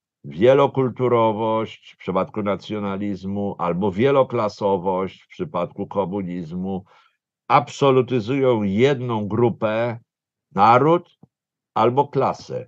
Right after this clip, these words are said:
która ma prawo zniszczyć inne narody lub klasy. E, e, i jest dobrem najwyższym. Naród, klasa.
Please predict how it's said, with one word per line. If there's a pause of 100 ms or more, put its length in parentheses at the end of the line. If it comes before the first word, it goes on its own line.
(340)
która
ma
prawo
zniszczyć
inne (180)
narody (140)
lub
klasy. (540)
E,
e, (540)
i
jest
dobrem
najwyższym. (100)
Naród, (200)
klasa.